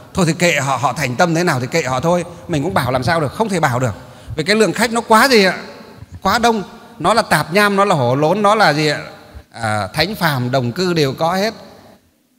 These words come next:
Cho nên á, nếu mà sư cũng không thể nào mà quản lý hết được.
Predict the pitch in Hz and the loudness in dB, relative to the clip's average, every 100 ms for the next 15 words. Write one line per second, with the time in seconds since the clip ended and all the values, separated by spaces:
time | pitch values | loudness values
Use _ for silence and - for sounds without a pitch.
0 | _ 165 180 190 185 185 - - - - | _ -4 0 2 0 -4 -12 -20 -20 -20
1 | _ _ 160 214 165 165 208 185 196 214 | _ _ -4 0 0 0 0 0 -2 -2
2 | 208 180 143 147 135 139 135 123 120 117 | 0 0 0 2 0 2 2 2 0 -2
3 | 147 135 196 254 208 156 | -2 0 0 0 0 -2